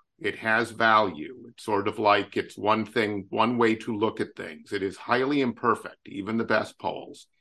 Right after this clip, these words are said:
Our problem is, is that the media makes it news and drives the news cycle, and it becomes a self-fulfilling prophecy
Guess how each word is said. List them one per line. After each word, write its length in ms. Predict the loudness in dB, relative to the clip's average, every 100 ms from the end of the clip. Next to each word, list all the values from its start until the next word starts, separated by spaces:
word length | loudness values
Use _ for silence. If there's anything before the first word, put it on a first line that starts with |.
| _ _ _ -10
Our 120 | -4 -4
problem 520 | 2 4 4 4 2
is, 260 | 0 0
is 140 | -4 -6
that 180 | -4 -2
the 60 |
media 400 | 0 0 4 4
makes 420 | 4 0 0 -8
it 120 | -8 2
news 720 | 4 6 4 2 -8 -10 -6
and 180 | -6 -2
drives 420 | 4 4 4 0
the 80 | -2
news 280 | 2 0 2
cycle, 400 | 0 0 -2 0
and 80 | -2
it 140 | -4
becomes 400 | -6 0 0 0
a 60 | -2
self-fulfilling 560 | 0 0 0 2 0
prophecy 800 | -2 0 2 2 -4 -10 -14 -16